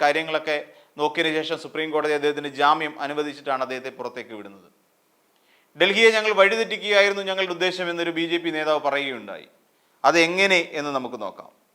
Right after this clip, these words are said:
അവിടെ റോഡുകളുടെ നിർമ്മാണ പ്രവർത്തനങ്ങൾ അദ്ദേഹം ഈ പറയുന്ന ജയിലിലേക്ക് പോകുന്നതിന് മുൻപായിട്ട് അവിടുത്തെ റോഡുകളൊക്കെ, ആ, പോയി കണ്ടിരുന്നു.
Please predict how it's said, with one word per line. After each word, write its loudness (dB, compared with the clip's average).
അവിടെ 6
റോഡുകളുടെ 8
നിർമ്മാണ 4
പ്രവർത്തനങ്ങൾ 2
അദ്ദേഹം 2
ഈ 0
പറയുന്ന 4
ജയിലിലേക്ക് 0
പോകുന്നതിന് -6
മുൻപായിട്ട് 2
അവിടുത്തെ -2
റോഡുകളൊക്കെ, 0
ആ, 8
പോയി 0
കണ്ടിരുന്നു. -6